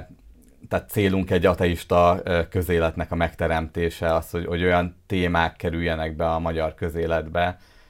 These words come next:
ö, amelyek szembe mennek ezzel a, a hivatalos, ö, keresztény kurzus felfogásával, hogy mondjuk csak az magyar, aki, ö,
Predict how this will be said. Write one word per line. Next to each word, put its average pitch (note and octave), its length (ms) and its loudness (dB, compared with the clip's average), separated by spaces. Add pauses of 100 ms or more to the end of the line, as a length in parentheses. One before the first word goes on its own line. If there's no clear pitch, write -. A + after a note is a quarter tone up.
(240)
ö, D#2+ 340 2 (360)
amelyek D#2+ 520 2
szembe E2 320 -2
mennek D#2 420 -4
ezzel D#2+ 300 -2
a, D#2+ 320 2
a D#2+ 40 0
hivatalos, E2 720 -2
ö, E2 260 0 (480)
keresztény E2+ 560 -2
kurzus E2 580 -6 (380)
felfogásával, E2 1120 2
hogy D#2 180 -4
mondjuk D#2 360 -8
csak D#2+ 260 -4 (500)
az F#2 260 0 (280)
magyar, F2 380 4
aki, E2 520 0
ö, D#2+ 280 -2